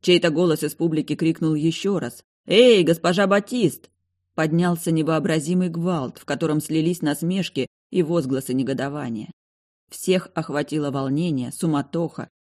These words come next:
все головы задвигались, передавали друг другу прозвища, тянулись, чтобы видеть выражение лица несчастной женщины. Мужья поднимали на руки жён, чтобы показать её.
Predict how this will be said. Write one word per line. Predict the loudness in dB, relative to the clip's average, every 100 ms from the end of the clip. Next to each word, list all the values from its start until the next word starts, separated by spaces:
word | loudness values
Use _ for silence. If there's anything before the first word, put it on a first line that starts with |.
| _
все | -2 0
головы | 2 2 2 0
задвигались, | 0 -2 -2 -2 -4 -6 -12 _
передавали | 0 2 2 2 2
друг | 0 0
другу | 0 0
прозвища, | -2 0 0 -2 -4 -6
тянулись, | -2 0 2 0 -2
чтобы | -4 -2
видеть | 0 0 0
выражение | -2 -2 -2 0 0
лица | 0 -2 -4 -2
несчастной | -2 -2 -6 -6 -4 -2
женщины. | -2 -2 -4 -6 -8 -10 _ _
Мужья | 0 0 2 0 -2
поднимали | -2 0 0 0 0
на | 0 -2
руки | -2 -4 -4
жён, | -2 -2 -2
чтобы | -4 -6 -6
показать | -6 -6 -6 -4 -4 -4
её. | -4 -4 -4 -10